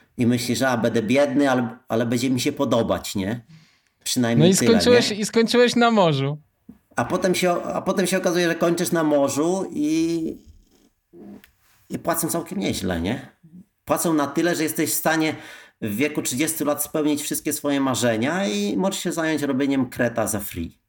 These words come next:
Speaker 2: To jest super. A powiedz jeszcze tylko słówko, jeśli możesz. E, co ty tam badasz? W sensie badasz dno morskie, ale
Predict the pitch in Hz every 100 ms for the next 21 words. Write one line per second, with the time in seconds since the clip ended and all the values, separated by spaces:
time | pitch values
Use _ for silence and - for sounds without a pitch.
0 | _ - 117 - 131 113 113 - - -
1 | 151 196 226 - 202 190 - 196 196 160
2 | 175 196 196 - 208 - 185 160 156 -
3 | 190 190 131 123 - - 139 139 135 214
4 | 214 - 262 220 202 131 120 - 151 147
5 | 160 147 180 180 143 135 170 160 147 139
6 | - 170 - 147 156 156